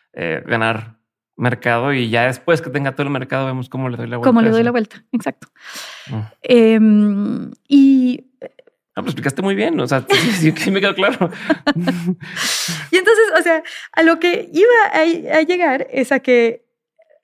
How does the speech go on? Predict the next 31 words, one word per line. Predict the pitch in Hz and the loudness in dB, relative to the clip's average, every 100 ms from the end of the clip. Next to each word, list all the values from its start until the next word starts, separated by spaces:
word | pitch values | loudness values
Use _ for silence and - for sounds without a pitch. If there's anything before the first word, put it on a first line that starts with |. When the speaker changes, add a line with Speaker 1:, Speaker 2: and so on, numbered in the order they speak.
| - | -2
Speaker 2:
eh, | 277 269 240 233 220 220 220 - _ _ _ _ - - _ _ _ | 2 4 4 2 0 -4 -6 -10 _ _ _ _ -20 -20 _ _ _
no | 269 | 2
importa | 349 427 415 381 | 4 4 0 -2
qué | 330 | -2
tan | 330 | 0
fuerte | 311 320 294 | 2 2 2
vaya | 262 269 | 2 2
la | 247 | 0
tendencia | 220 220 220 220 233 220 | 4 4 6 4 2 0
hacia, | - 202 - 208 196 196 190 190 185 - | 0 -4 -2 -2 0 -2 -2 -2 -4 -6
hacia | - 185 - 208 | -8 -4 0 2
eso, | 220 - 254 - _ - | 2 0 -2 -2 _ -16
Speaker 1:
Ujú. | 117 120 127 _ _ _ _ _ _ _ _ _ _ _ _ _ _ _ _ | -12 -12 -14 _ _ _ _ _ _ _ _ _ _ _ _ _ _ _ _
Speaker 2:
creo | - 302 | 0 2
que | 285 | 4
muchas | 254 262 277 302 | 6 6 6 2
cosas | - 269 269 262 | 2 2 2 4
indican | 214 214 247 | 2 2 0
que | 233 226 | 2 4
no, | 220 233 254 262 247 240 233 - - - - - _ | 6 4 4 2 2 2 0 -4 -20 -20 -20 -20 _
que | - | 2
el | 254 | 2
push | 247 349 359 | 4 2 4
de | 339 | 4
los, | 277 233 - | 2 0 -4
de | - 233 | 2 2
los | 233 233 - - _ | 4 0 -4 -16 _
fondos | 254 269 254 | 4 4 4
de | |
V | 226 233 | 4 2
C | - 254 311 320 | 0 0 0 -2